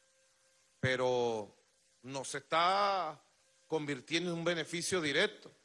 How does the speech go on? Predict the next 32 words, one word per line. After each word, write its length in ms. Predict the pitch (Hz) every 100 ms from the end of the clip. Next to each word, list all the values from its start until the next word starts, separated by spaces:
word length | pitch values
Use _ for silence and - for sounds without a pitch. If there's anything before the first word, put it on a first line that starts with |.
| _ _
Por 140 | 147
ahí 180 | 151 143
un 120 | 160
empresario 580 | 180 175 165 - 190 165
muy 140 | 151 156
poderoso 500 | 175 165 175 202 170
le 140 | 139
decía 280 | 123 160 165
a 140 | 160
alguien 260 | 180 190 185
de 80 | 165
nosotros, 440 | 156 220 208 156
un 100 | 160
ministro, 480 | 185 220 208 127 92 _ _ _ _ _ _ _ _ _ _ _ _
"Si 120 | -
ustedes 300 | 135 160 175
quieren 280 | - 180 180
vencer 320 | 170 151 175
la 520 | 185 185 165 147 123 -
inflación, 680 | 156 151 151 226 226 143 104 - _ _ _ _ _ _ _
hay 140 | 151
una 100 | 175
sola 240 | 170 185 175
fórmula, 480 | - 175 156 143 -
producir". 480 | 131 131 - 160 -
Es 120 | 143
lo 100 | 147
que 60 |
estamos 340 | 143 135 127 123
haciendo. 480 | 113 147 214 226 208 - _ _ _ _ _ _ _ _ _ _ _ _ 539 539 523 _ _ _ _ _ _ _ _
Es 80 | -
mentira. 720 | 120 139 208 254 254 208 170